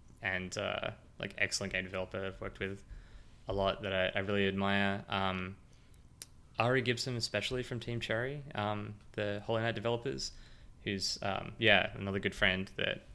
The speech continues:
I think <laughs> that game's just exceptional, and his approach to developing games, the way he thinks about games is really interesting and I think really good. Um,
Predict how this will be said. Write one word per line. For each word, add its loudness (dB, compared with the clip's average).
I -4
think -2
<laughs> 6
that 8
game's 4
just -4
exceptional, -2
and -4
his -4
approach -6
to -2
developing 4
games, 0
the -6
way 0
he -2
thinks -4
about -6
games -2
is -2
really 6
interesting -6
and -6
I -2
think -8
really -6
good. -8
Um, -6